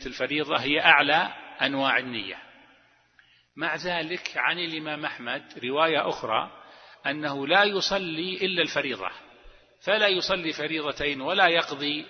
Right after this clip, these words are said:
قضاء، مقضيتين في وقت واحد. على هذه الرواية يجعل التيمم حتى بنية الفريضة ضعيف، وإنما يصلي فقط هذه الفريضة.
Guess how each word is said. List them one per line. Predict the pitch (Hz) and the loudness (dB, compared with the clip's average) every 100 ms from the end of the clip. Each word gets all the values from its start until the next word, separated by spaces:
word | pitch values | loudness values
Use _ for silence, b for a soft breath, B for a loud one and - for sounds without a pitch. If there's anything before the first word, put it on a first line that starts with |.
| - - - | -18 -20 -6
قضاء، | 135 127 139 135 143 131 | -4 -2 -4 -6 -10 -12
مقضيتين | 127 139 131 135 135 123 - 131 110 | -12 -4 -4 0 2 0 0 0 0
في | - 127 | -6 -6
وقت | 120 - - | -4 -4 -6
واحد. | 110 92 - - - _ _ _ _ b b b b _ 147 | -12 -12 -12 -14 -20 _ _ _ _ b b b b _ -4
على | 170 | -2
هذه | 160 220 214 214 | 0 0 0 -2
الرواية | 208 220 214 208 | -2 2 4 4
يجعل | 185 202 220 202 208 | 2 2 2 4 2
التيمم | 190 202 220 214 180 170 160 | 0 -4 -2 -4 -6 -10 -4
حتى | 202 220 - 196 170 | 0 0 -2 -4 -4
بنية | 175 190 180 165 | -6 -8 -10 -10
الفريضة | 156 160 170 170 170 - - - | -10 -8 -6 -4 -4 -6 -20 -6
ضعيف، | 117 107 - - - - _ _ _ _ _ _ _ _ - | -4 -4 -6 -14 -16 -20 _ _ _ _ _ _ _ _ -4
وإنما | 139 156 156 | -4 -2 -4
يصلي | 147 139 170 147 | -4 -2 -2 -4
فقط | 170 165 165 - | -6 -6 -6 -4
هذه | 131 120 | -6 -6
الفريضة. | - 98 92 98 | -10 -12 -10 -10